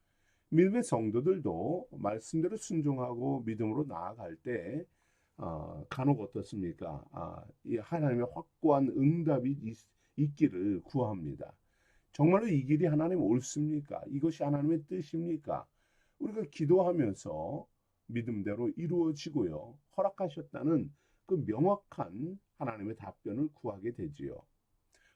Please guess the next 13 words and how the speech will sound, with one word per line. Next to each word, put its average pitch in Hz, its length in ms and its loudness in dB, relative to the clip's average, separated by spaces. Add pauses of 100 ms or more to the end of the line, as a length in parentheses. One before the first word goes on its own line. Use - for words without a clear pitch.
모세처럼 165 920 0
자신이 143 380 -4
당면한 123 440 0
문제와 113 720 2
난관들을 110 800 -2
극복하고 127 840 -4 (380)
하나님의 208 600 2
역사가 92 680 0 (280)
일어날 101 520 -2
것을 123 460 -2
믿음으로 151 560 0
간구하는 95 640 -2
것입니다. - 560 -6